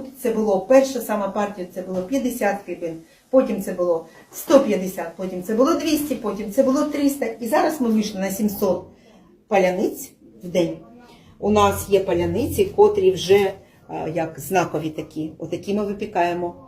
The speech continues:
з гербом, з калиною, з Україною в серці.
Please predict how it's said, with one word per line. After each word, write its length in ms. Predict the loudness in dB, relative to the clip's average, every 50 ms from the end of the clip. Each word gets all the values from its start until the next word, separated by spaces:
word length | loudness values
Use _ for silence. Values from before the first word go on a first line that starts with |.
| -20 -20 -20 -20 _ _ -20 _ _ -20 -16
з 120 | -12 -8 -6
гербом, 840 | -6 -4 -2 -2 -2 -2 -2 0 2 2 4 2 2 -2 -6 -10 -14 -18 -14
з 80 | -6
калиною, 840 | -4 -4 -4 -2 -2 -2 -2 0 0 0 0 0 0 0 -2 -4 -6 -12 -20 -20 -20 -20 -20 -20 -10
з 100 | -8 -6
Україною 600 | -2 2 2 2 2 2 2 4 4 6 6 4
в 40 | 2
серці. 680 | -2 0 4 6 6 6 6 2 -4 -12 -14 -14 -14